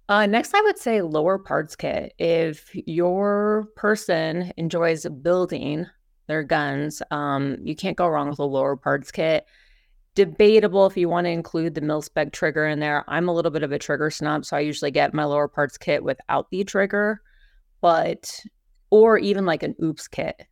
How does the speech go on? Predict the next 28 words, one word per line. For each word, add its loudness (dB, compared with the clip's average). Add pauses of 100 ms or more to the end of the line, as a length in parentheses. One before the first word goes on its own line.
(160)
Have -4
you 2
seen -2
those 0
where 2
it -2
includes, -2
like, 0
all 4
the -6
little 0
things, -4
like -6
the -4
roll 0
pi-, -14
or, -4
yeah, 2
the -2
roll 0
pin -4
and -6
stuff -2
that -6
you -8
would -4
typically, -2 (440)
um, -4